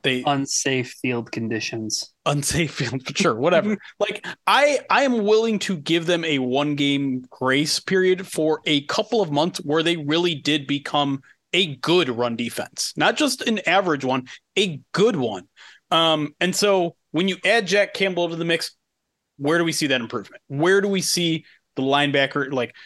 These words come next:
Speaker 1: are we seeing better coverage? Are we seeing guys that can cover tight ends? Are we seeing more pass rush?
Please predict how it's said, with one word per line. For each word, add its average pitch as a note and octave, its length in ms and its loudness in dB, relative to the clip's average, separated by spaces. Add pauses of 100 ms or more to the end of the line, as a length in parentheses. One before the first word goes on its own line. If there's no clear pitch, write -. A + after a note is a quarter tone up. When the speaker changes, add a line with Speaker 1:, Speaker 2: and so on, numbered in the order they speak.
(200)
Speaker 1:
are C#3+ 80 0
we C3 80 -2
seeing C#3+ 260 -2
better D3 200 2
coverage? D3+ 720 -2 (260)
Are B2 100 -2
we B2+ 80 0
seeing E3 280 0
guys D#3 240 2
that E3 140 -2
can F3 100 -4
cover F3+ 240 -2
tight F3+ 260 0
ends? D3 280 0
Are C3+ 100 -2
we C3 140 -2
seeing F3 480 -2 (600)
more C3+ 220 -2
pass A#3+ 400 0
rush? - 240 -8